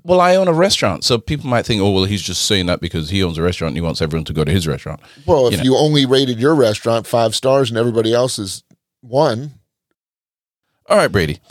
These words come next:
Speaker 1: do you Yelp?
Speaker 2: No, I think I have. If, if back when it was new, I think I did to try it out, and I, I certainly didn't.
Speaker 1: And,
Speaker 2: I
Speaker 1: and
Speaker 2: certainly
Speaker 1: why
Speaker 2: won't negative,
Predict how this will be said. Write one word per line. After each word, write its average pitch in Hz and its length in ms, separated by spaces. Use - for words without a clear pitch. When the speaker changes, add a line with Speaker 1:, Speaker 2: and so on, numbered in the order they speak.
Speaker 1:
do 127 100
you 85 400
Yelp? - 380
Speaker 2:
No, 127 460
I 156 100
think 180 220
I 139 100
have. 123 480
If, 120 280
if 117 180
back 120 360
when 127 100
it 110 100
was 107 180
new, 143 320
I 117 80
think 127 200
I 123 60
did 135 320
to 113 60
try 120 240
it 113 60
out, 131 340
and 110 180
I, 107 120
I 120 40
certainly 120 340
didn't. 196 340
Speaker 1:
And, 117 240
Speaker 2:
I - 60
Speaker 1:
and 120 80
Speaker 2:
certainly 123 280
Speaker 1:
why 123 120
Speaker 2:
won't 120 140
negative, 107 460